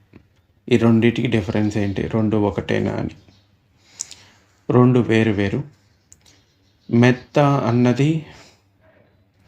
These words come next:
మిత్త అనే పదం నుంచి తీసుకోవడం జరిగింది. మిత్ర అంటే స్నేహం అని చెప్పవచ్చు, మైత్రి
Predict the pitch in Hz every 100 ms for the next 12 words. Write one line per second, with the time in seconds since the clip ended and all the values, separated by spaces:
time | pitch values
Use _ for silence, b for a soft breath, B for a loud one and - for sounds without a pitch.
0 | b b b 120 131 135 - 156 - 131
1 | 131 131 123 120 123 120 113 120 - 104
2 | - 110 113 101 98 101 101 123 139 -
3 | - _ _ _ _ _ - 120 123 -
4 | 147 143 135 - - _ _ _ _ _
5 | _ _ _ _ _ _ _ _ _ _
6 | - 123 120 156 135 - - 131 120 110
7 | 117 110 107 104 - 110 110 107 - 143
8 | 135 _ _ _ _ _ B B B B
9 | B 110 107 104 - - -